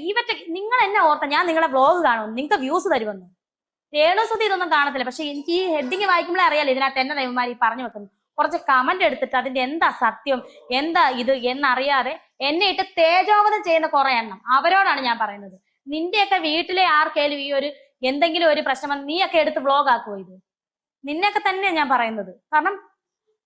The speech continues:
ക്ഷമയുടെ നെല്ലിപ്പലക കണ്ടു. ഞാൻ ഒരുത്തരോട് കള-, നീ എന്നോട് വന്ന് ചോദിച്ചോ ഞാൻ വേറെ കെട്ടിയിട്ടുണ്ടോ? രണ്ടു ദിവസം മുന്നേ അടുത്ത ആരോപണം സുധിച്ചേട്ടന്റെ വിവാഹത്തെ പറ്റി, അടുത്തത് കല്യാണരാമനാണ്, കളിയാക്കലാണ്.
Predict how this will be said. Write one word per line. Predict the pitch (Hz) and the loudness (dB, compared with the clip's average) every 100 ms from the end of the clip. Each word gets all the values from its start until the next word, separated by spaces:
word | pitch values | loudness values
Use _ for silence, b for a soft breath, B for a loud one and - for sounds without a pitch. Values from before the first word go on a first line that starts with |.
| 254 226 | -20 -16
ക്ഷമയുടെ | - 285 277 320 359 392 415 320 | -6 -4 0 2 4 4 2 0
നെല്ലിപ്പലക | 285 330 403 427 415 403 285 | -2 0 -2 0 0 0 -2
കണ്ടു. | 214 - _ _ _ _ _ _ _ _ _ 247 | -4 -10 _ _ _ _ _ _ _ _ _ -2
ഞാൻ | 294 359 | 0 4
ഒരുത്തരോട് | 330 330 381 381 349 | 4 4 4 4 2
കള-, | 330 302 | 0 -2
നീ | 381 | 0
എന്നോട് | 403 381 381 | 0 2 2
വന്ന് | 349 320 | 0 2
ചോദിച്ചോ | 294 277 269 | 0 -2 -6
ഞാൻ | 277 277 | -6 -2
വേറെ | 269 269 | 0 0
കെട്ടിയിട്ടുണ്ടോ? | 269 269 277 269 269 269 | -2 -4 -4 -4 -2 -2
രണ്ടു | 262 339 | -2 0
ദിവസം | 349 349 294 | 0 0 -4
മുന്നേ | 320 311 | 0 0
അടുത്ത | 285 349 | 2 2
ആരോപണം | 285 269 262 262 | 2 2 0 -2
സുധിച്ചേട്ടന്റെ | 262 240 311 311 320 320 320 285 - _ _ _ 226 | -8 -6 -2 0 -2 -2 0 -2 -4 _ _ _ -10
വിവാഹത്തെ | 240 254 240 240 220 | -2 0 0 -2 -4
പറ്റി, | 220 233 | -4 -2
അടുത്തത് | 214 220 269 262 214 - _ - | -2 0 0 0 -2 -8 _ -4
കല്യാണരാമനാണ്, | 247 247 302 320 320 294 247 254 | -4 0 0 2 0 0 -4 -2
കളിയാക്കലാണ്. | 262 262 330 339 359 262 | 0 2 2 0 0 -2